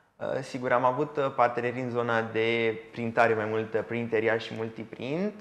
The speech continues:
um, care ne-au ajutat cu stickere pentru organiz-, pentru eveniment, um, invitații, afișe. Uh, da, Asociația Mă Bucur de Viață este implicată în activitatea noastră și de când ne-am cunoscut ne sprijină constant, uh,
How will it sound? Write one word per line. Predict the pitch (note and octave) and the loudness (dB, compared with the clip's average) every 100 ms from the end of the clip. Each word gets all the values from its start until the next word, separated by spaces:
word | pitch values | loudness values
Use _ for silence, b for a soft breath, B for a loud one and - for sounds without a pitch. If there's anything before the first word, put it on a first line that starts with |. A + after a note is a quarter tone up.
| - | -6
um, | D3 D3+ D#3 D#3+ D#3+ D#3+ D#3 D#3 | -2 4 6 6 6 2 -2 0
care | - | 2
ne-au | B2 A#2+ | 4 2
ajutat | A#2+ A2+ A2 A2 - - | 0 2 4 4 2 -10
cu | A2 A2 G#2+ - | -10 -10 -14 -14
stickere | - - D#3+ D#3 D3+ | -14 -2 2 4 2
pentru | C3 C3+ C3+ C3+ B2+ B2+ | -4 -6 -8 -6 -4 0
organiz-, | B2 B2 A#2+ B2+ B2+ - | 2 4 2 0 -4 -2
pentru | B2+ C3 | 0 0
eveniment, | B2 B2 B2 B2 B2 B2 B2+ - A#2 | -2 -2 0 2 2 2 -2 -6 -2
um, | G#2 G#2 G#2 G#2 G2+ G#2 A#2 - - | 0 0 0 0 -2 -6 -10 -12 -8
invitații, | B2+ A2+ A2 C3+ D#3 D#3 D3+ - C3+ C3+ C3 C3+ C#3 | -6 -6 -2 6 8 8 6 -4 -6 -6 -8 -10 -10
afișe. | - C#3+ E3+ - F3 F3+ F#3 B B B B B B _ | -10 -8 -8 -4 -2 -2 -2 B B B B B B _
Uh, | D3+ D3 D3+ D3 D3 | 4 8 8 8 8
da, | C#3 | 8
Asociația | C3+ C#3 - C3 C3+ | 8 4 0 0 0
Mă | |
Bucur | C3 | -2
de | C3 | 0
Viață | B2+ C3 | 0 -2
este | C3 B2+ | -4 -6
implicată | B2 A#2+ A#2 A#2+ A#2+ A#2 | -6 -4 -2 0 2 2
în | |
activitatea | A2+ A2+ A#2 A#2 A2+ | 0 -4 0 2 2
noastră | A2+ A#2 B2 C3 | 4 4 4 0
și | B2+ B2 B2 A#2+ | 0 0 0 2
de | A#2 | 2
când | C3 | 4
ne-am | C3 | 2
cunoscut | B2+ B2 A#2 B2 | 2 0 0 0
ne | B2+ | -2
sprijină | - A#2+ A#2 A#2+ | -2 -4 0 0
constant, | A#2 A#2 A2+ A#2 A#2 A#2+ | 2 0 2 4 4 2
uh, | A#2 | 2